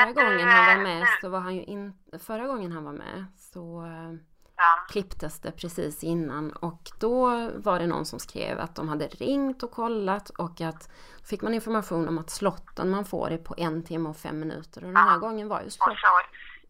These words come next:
Speaker 2: den här gången var ju konferensen mycket
Speaker 1: Eh.
Speaker 2: kortare, nästan tjugo minuter
Speaker 1: Men då
Speaker 2: kortare. Så att då
Speaker 1: Ja,
Speaker 2: reagerade jag på
Speaker 1: det
Speaker 2: det.
Speaker 1: också.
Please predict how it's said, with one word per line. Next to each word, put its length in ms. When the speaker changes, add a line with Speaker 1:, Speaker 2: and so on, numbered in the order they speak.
Speaker 2:
den 140
här 100
gången 340
var 160
ju 160
konferensen 540
mycket 200
Speaker 1:
Eh. 40
Speaker 2:
kortare, 800
nästan 260
tjugo 260
minuter 300
Speaker 1:
Men 80
då 240
Speaker 2:
kortare. 260
Så 120
att 100
då 180
Speaker 1:
Ja, 60
Speaker 2:
reagerade 540
jag 160
på 60
Speaker 1:
det 140
Speaker 2:
det. 60
Speaker 1:
också. 240